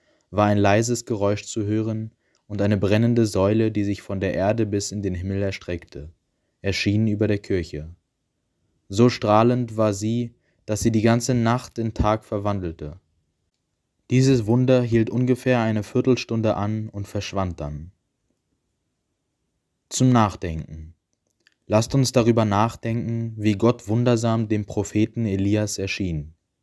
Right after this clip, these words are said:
Erste Könige, Kapitel neunzehn. Wie Elias, erschöpft von der Ungerechtigkeit des Volkes, zu Gott betete, er möge ihn sterben lassen.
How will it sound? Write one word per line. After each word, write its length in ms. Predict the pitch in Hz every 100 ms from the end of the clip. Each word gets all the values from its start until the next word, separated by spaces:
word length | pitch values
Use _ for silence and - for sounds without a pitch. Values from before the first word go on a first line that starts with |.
| _ _ _ _
Erste 320 | 107 113 131
Könige, 420 | 113 110 113 110 107
Kapitel 500 | - 87 95 104 101
neunzehn. 640 | 95 85 - 78 76 78 _ _ _ _ _ _ _ _ _ _ _ 104
Wie 240 | 110 117
Elias, 540 | 113 123 135 131 -
erschöpft 560 | 110 110 - 135 - -
von 220 | - 117
der 160 | 110 107
Ungerechtigkeit 880 | 123 127 123 120 - - 120 113 107
des 120 | -
Volkes, 460 | - 107 - 113
zu 180 | - 107
Gott 280 | 90 87 -
betete, 600 | 107 107 113 - 107 110
er 100 | 98
möge 320 | 95 98 101 104
ihn 180 | 104
sterben 420 | 98 - 101 90 82
lassen. 440 | 78 - 69